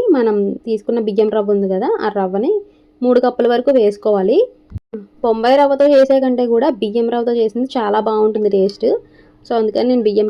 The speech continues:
రవ్వతోనే చేస్తున్నాను. ఇక్కడ నేను మూడు కప్పులు తీసుకున్నాను కానీ నాకు రెండు కప్పులన్నర అయితే సరిపోతుందేమో అని అనిపించింది, రవ్వ కొంచెం ఎక్కువైనట్టు అనిపించింది నాకైతే. So చూసుకొని వేసుకోవచ్చు.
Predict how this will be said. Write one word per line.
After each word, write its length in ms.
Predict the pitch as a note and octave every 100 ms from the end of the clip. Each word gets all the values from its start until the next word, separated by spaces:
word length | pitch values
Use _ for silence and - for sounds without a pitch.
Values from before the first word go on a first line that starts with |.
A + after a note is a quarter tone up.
| A3
రవ్వతోనే 320 | G#3+ A3 A#3+ A3+
చేస్తున్నాను. 500 | G3+ G3+ A3 G3+ C4+ C5 _ _ - - - - _ _ _ _ _ _
ఇక్కడ 160 | - B3
నేను 120 | B3 B3+
మూడు 160 | A#3 A#3
కప్పులు 240 | A#3 - C#4
తీసుకున్నాను 400 | C#4+ C#4 C4 B3+ B3
కానీ 220 | A#3 C#4+ G4 D4+ A#3 - _ - A#3
నాకు 220 | A#3 A#3+ A3+
రెండు 160 | A3+ A3+
కప్పులన్నర 420 | A3 G#3+ A3+ A3 G#3
అయితే 100 | A3 B3+
సరిపోతుందేమో 540 | A3 G#3+ A3+ A3+ A3+
అని 80 | A3+ G#3
అనిపించింది, 500 | G#3+ G#3+ G#3+ F#3+ A#3+ B3+
రవ్వ 160 | G#3 G#3+
కొంచెం 160 | A3+ A#3 A3+
ఎక్కువైనట్టు 360 | G#3 A3 A3+ A3
అనిపించింది 380 | G#3 G#3 G3+ G3+
నాకైతే. 360 | F#3+ F#3+ F#3 D4 A#4 _ _ _
So 80 | A#3 B3
చూసుకొని 480 | A#3 A#3 - A#3+ F4+ E4
వేసుకోవచ్చు. 640 | G#3 G#3 A#3+ A3 G3+ -